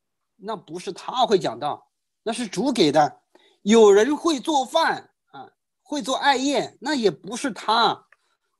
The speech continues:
那是主给的。若有服侍人的，都是，都是要按照神所赐的力量来服侍。接下来这句话，你，你琢磨一下哈，亲爱的弟兄姊妹，说叫神在凡事上因耶稣基督得荣耀。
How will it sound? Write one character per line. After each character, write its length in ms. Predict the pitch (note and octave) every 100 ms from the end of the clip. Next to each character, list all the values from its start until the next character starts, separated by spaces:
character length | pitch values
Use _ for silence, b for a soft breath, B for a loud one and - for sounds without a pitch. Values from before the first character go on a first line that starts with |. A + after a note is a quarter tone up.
| _ _ -
那 100 | E3+
是 160 | F#3+
主 260 | E3 C#3 F#3+
给 280 | E3+ C3 A#2
的。 360 | B2+ C3+ A2+ _ _ _ _
若 140 | - G#3
有 120 | F3+
服 240 | - G3
侍 160 | G#3 A#3
人 260 | D#3 C#3 G3
的， 300 | F#3+ - _ _ _
都 100 | F#3
是， 360 | F3+ G3 - _ _
都 160 | - G#3
是 180 | G3+ F3
要 140 | F3+
按 180 | - G3
照 80 | F3
神 540 | - - D#3+ F#3 C4
所 200 | D#4 D3+
赐 160 | C#3 G3
的 140 | F3
力 140 | D#3 E3
量 120 | C3+
来 140 | C3
服 180 | - C3
侍。 240 | - C#3 B B B B _
接 140 | C#4+
下 120 | C4+
来 80 | A#3+
这 100 | A#3
句 100 | G#3+
话， 240 | A3+ A#3 F3
你， 160 | E3
你 180 | E3+ G3
琢 160 | - D#3+
磨 140 | F3+
一 20 |
下 140 | D#3+ D#3
哈， 100 | B2+
亲 140 | D#3
爱 40 |
的 60 | C3+
弟 60 | C3+
兄 120 | C3
姊 40 |
妹， 160 | A2 G#2+ b b b _
说 180 | D3+ _ _ _
叫 260 | - B3+ G#3+
神 260 | E3 D#3+ F#3
在 160 | G3+
凡 460 | D#3 - C3 C3 F#3
事 160 | A#3
上 260 | F#3 F3 C#3 _
因 280 | A3 A3+ A#3
耶 120 | C#4+
稣 180 | - C4
基 120 | B3+
督 260 | C#4+ G4
得 160 | G4 D#3
荣 220 | C3 A#2
耀。 200 | C3 -